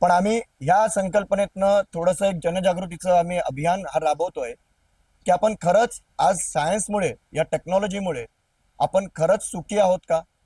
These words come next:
की आपण नुसतंच वापरायचंय म्हणून आणि आपण नवीन जनरेशनमध्ये आहोत आणि आपल्याला काहीतरी सोपं आणि इझी जीवन जगायचं आहे,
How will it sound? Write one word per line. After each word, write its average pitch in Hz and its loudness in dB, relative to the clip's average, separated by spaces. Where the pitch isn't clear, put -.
की 165 -2
आपण 185 2
नुसतंच 170 -4
वापरायचंय 190 0
म्हणून 190 -8
आणि 190 -4
आपण 190 0
नवीन 180 -8
जनरेशनमध्ये 185 -4
आहोत 170 2
आणि 160 -2
आपल्याला 196 0
काहीतरी 196 -6
सोपं 185 -6
आणि 214 -4
इझी 185 -8
जीवन 180 -8
जगायचं 170 0
आहे, 127 -6